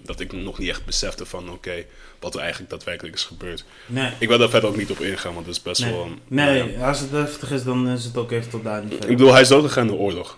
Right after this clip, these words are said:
Speaker 1: Dat
Speaker 2: Ja.
Speaker 1: is, dat is wat, wat er gebeurde. Maar,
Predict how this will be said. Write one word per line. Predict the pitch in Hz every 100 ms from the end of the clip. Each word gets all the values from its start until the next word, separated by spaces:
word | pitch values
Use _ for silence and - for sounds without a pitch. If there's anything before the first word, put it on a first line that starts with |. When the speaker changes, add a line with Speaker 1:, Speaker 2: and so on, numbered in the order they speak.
| -
Speaker 1:
Dat | 92 117
Speaker 2:
Ja. |
Speaker 1:
is, | 117 - -
dat | 92 90
is | 95 -
wat, | 87 - -
wat | 95 90
er | -
gebeurde. | 92 90 85 85 - _ - - - _ _ _ _
Maar, | 95 85 85